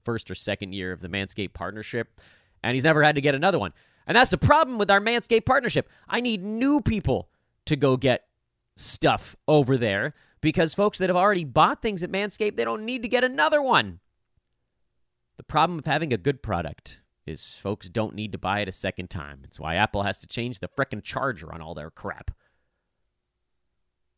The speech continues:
Why? Because otherwise we'd just use the same charger for twenty straight years. That's not true. They need to, they put out new phones every year and a half. Uh,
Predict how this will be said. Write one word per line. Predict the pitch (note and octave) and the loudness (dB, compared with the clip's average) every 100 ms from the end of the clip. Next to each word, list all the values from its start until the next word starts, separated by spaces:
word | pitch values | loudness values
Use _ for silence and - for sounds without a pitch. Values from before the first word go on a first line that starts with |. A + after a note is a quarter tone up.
| _ _ _ _ - | _ _ _ _ -10
Why? | E2 F2+ D3+ E3 | -2 2 0 0
Because | - G2+ G2+ G2+ - - - _ _ _ - | -8 -4 -4 -4 -10 -16 -20 _ _ _ -18
otherwise | F2+ D2+ E2+ A#2 G#2+ | -14 -6 -4 -4 -6
we'd | G#2+ | -8
just | G#2 - | -8 -6
use | A2+ - | -8 -8
the | A2 | -10
same | B2 A2+ | -8 -6
charger | - A#2 A2+ | -4 -4 -4
for | A2+ | -10
twenty | - C3+ C3 | -10 -8 -6
straight | - C#3 C#3+ | -6 -6 -6
years. | E3+ A2+ - _ _ _ _ _ - | -8 -8 -10 _ _ _ _ _ -14
That's | F2+ - | -12 -12
not | C#2+ | -14
true. | - C2+ | -14 -10
They | E2 F2 | -8 -8
need | D#2+ C#2 | -10 -14
to, | - | -12
they | D#2+ | -12
put | - D#2 | -8 -8
out | D2+ | -10
new | F2+ F2+ | -12 -12
phones | - F2+ E2 | -8 -10 -8
every | D#2+ D#2+ D#2 _ _ _ _ | -10 -12 -16 _ _ _ _
year | G#2 F#2 | -8 -6
and | E2 | -6
a | |
half. | E2+ F#2 E2 _ _ _ _ - | -2 -2 -2 _ _ _ _ -4
Uh, | A#2+ A#2 A2+ G2+ | 0 2 2 0